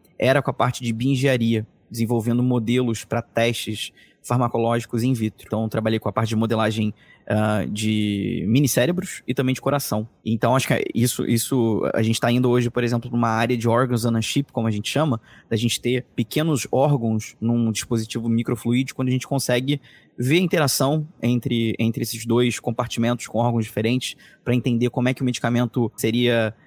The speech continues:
distribuído naquele paciente, porque a gente usa células dele, né? O background é genético. Então, puxando mais pra esse lado, assim, tecnológico, queria saber de você, que tipo de tecnologia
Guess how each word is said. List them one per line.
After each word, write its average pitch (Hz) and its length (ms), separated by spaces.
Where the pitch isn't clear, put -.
distribuído 127 600
naquele 135 240
paciente, 139 420
porque - 180
a 113 40
gente 113 220
usa 110 120
células 107 380
dele, 120 280
né? 110 140
O 107 40
background 110 480
é 107 80
genético. 107 480
Então, 127 200
puxando 165 280
mais 156 220
pra - 180
esse 135 200
lado, 120 240
assim, 113 200
tecnológico, 120 800
queria 135 240
saber 139 260
de 135 80
você, 135 580
que - 100
tipo 190 240
de 175 100
tecnologia 117 800